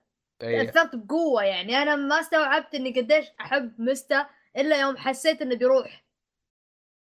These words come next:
Speaker 2: آم، وياها، يعني، كان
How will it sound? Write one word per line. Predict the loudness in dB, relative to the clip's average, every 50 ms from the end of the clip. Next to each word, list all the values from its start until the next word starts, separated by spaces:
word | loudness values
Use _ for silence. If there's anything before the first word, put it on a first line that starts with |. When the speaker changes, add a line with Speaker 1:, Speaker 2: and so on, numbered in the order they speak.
| _ _ _ _ -6
Speaker 2:
آم، | -4 -4 -4 -4 -4 -4 -4 -6 -8 -8 -12 -16 _ _ _ _ _ _ _ _ _ _ _ _ _ _ _ _ _ _ -2 0
وياها، | 4 4 6 4 4 4 0 -2
يعني، | -4 -8 -10 -10
كان | -8 -8 -8 -8 -8 -8 -10 -10 -10 -10 -12